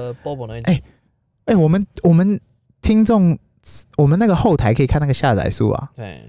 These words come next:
Speaker 2: 我们那天看啊，我们创意系列啊。
Speaker 1: 哦。
Speaker 2: 目前最高的。
Speaker 1: 飙高，飙涨。
Speaker 2: 哇，我们的最高标就是那个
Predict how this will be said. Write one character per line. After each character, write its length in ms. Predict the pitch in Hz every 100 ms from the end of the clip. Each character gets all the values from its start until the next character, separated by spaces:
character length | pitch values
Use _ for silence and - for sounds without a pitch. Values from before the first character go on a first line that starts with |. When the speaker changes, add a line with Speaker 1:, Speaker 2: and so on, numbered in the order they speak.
| _
Speaker 2:
我 80 | -
们 60 | 123
那 100 | 160
天 180 | 156 151
看 240 | - 127 -
啊， 180 | 143 - _ _ _ _
我 80 | 123
们 40 |
创 200 | 127 165
意 60 | 156
系 240 | 147 151
列 160 | 135 127
啊。 200 | - - - _ _
Speaker 1:
哦。 260 | 131 113 67 _ _ _ _ _ _ _ _ _ _ -
Speaker 2:
目 200 | 254 180
前 300 | - 113 135
最 240 | - 147
高 260 | - 104 104
的。 160 | 98 - _ _ _ _
Speaker 1:
飙 220 | 117 117
高， 320 | 120 131 113 117
飙 220 | 113 113
涨。 160 | 147
Speaker 2:
哇， 140 | 143 135
我 100 | 123
们 120 | 123
的 200 | 135 131
最 300 | - - 170
高 200 | 131 131
标 240 | 131 123 123
就 120 | 127
是 320 | 123 113 87 - _
那 120 | 110
个 580 | 110 101 92 90 90 98